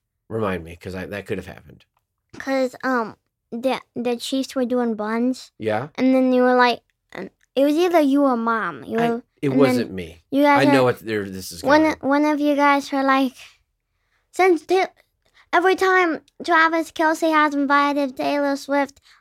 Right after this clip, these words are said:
Speaker 2: all of the times they've done it is play buns."
Speaker 1: Yeah, there was a stretch where the Chiefs were playing buns, but I am not crazy enough to blame that on a fan. Although, me as a fan,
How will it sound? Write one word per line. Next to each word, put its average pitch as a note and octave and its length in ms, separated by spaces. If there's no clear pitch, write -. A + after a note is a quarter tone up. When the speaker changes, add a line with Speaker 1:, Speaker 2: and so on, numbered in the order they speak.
Speaker 2:
all C4+ 200
of C#4+ 140
the C#4+ 140
times C4+ 420
they've C4+ 240
done C4 180
it B3 200
is A3 180
play C4 220
buns." A3+ 800
Speaker 1:
Yeah, C3 460
there C#3 300
was D#3+ 260
a D3+ 60
stretch E3+ 420
where C3+ 100
the A#2 100
Chiefs C#3 280
were A#2+ 60
playing A#2+ 240
buns, A2 260
but A2 160
I A#2+ 220
am A#2+ 160
not G#2+ 240
crazy G#2+ 360
enough G2 180
to F#2+ 60
blame G2+ 280
that G2 160
on F#2 420
a F#2 100
fan. F#2+ 420
Although, B2 340
me D3 220
as F3+ 100
a G3 60
fan, G3 420